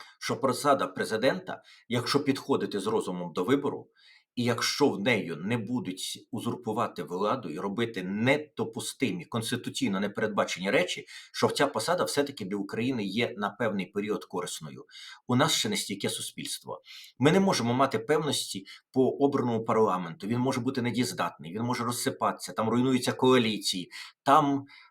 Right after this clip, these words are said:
там є повна непевність, що там буде. І має бути хтось, хто виступатиме певним арбітром. Перше, це те, що називається гарант конституційних прав і свобод. Друге,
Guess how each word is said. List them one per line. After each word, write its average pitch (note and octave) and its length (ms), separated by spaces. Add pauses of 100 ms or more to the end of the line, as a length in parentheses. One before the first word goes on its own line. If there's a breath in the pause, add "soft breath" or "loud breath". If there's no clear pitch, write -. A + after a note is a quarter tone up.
там D#3+ 200
є F3 100
повна F3+ 360
непевність, D#3+ 560
що C#3 120
там D3 200
буде. G3 240
І - 60
має F#3 280
бути F3+ 260
хтось, - 720 (300)
хто - 160
виступатиме E3+ 800
певним B2 640
арбітром. E2 720 (580 loud breath)
Перше, - 460 (100)
це - 140
те, - 120
що - 140
називається C3+ 760 (200 loud breath)
гарант A#2 500
конституційних - 880
прав F2 220
і - 20
свобод. - 540
Друге, G#2+ 460